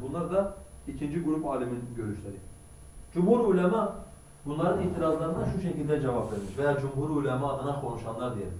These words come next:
Yani hepsini cumhur ulema oturup böyle bir cevap vermemiş. Onların adına konuşanlar bu cevapları vermiş. Demişler birincisi,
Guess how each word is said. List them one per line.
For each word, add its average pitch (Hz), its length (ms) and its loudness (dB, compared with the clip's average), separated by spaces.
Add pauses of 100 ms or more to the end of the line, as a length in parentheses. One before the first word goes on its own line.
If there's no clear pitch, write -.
(120)
Yani 98 120 -12 (260)
hepsini 131 380 -6
cumhur 123 260 -6
ulema 123 340 -2
oturup 123 280 -4 (680)
böyle 120 220 -2
bir 113 80 -6
cevap 117 300 0
vermemiş. - 360 -2 (360)
Onların 135 400 2
adına 135 300 -2
konuşanlar 117 480 -6 (440)
bu 110 100 -8
cevapları 107 420 -2
vermiş. 104 300 -8
Demişler 180 440 2
birincisi, 175 600 0